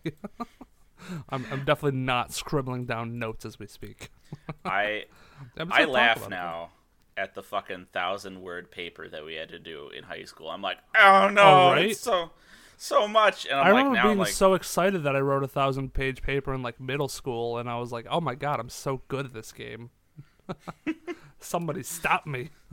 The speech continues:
Speaker 2: And then as I look at my fifteen page report that I dinged out in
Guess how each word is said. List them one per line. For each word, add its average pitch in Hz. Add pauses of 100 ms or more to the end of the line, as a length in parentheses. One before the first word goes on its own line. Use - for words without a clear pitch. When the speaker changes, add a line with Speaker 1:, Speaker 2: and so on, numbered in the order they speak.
(580)
Speaker 2:
And 104
then 95
as 107
I 95
look 92
at 85
my 85
fifteen -
page 90
report 87
that 87
I 85 (240)
dinged 92
out 92
in 90